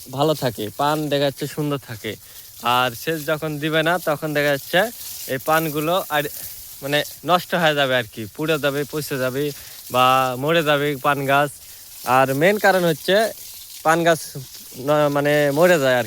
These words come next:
কি, এই সেচ না দিলে। আর এবার সুন্দরভাবে সেচ দিচ্ছে, যার কারণে মূল-,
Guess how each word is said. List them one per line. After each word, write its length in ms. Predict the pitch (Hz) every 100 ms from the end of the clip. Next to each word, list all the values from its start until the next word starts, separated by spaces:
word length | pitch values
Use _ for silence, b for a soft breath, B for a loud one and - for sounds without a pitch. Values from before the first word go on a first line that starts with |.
| 107
কি, 200 | 107 95 - -
এই 120 | 123 120
সেচ 200 | 160 156 151
না 100 | 127
দিলে। 260 | 113 104 - B B B -
আর 160 | 123 135
এবার 240 | 147 156
সুন্দরভাবে 500 | 151 175 170 160 151
সেচ 240 | - 170 156
দিচ্ছে, 380 | 151 - 160
যার 220 | 143 143 131
কারণে 340 | 143 143 151
মূল-, 240 | 156 143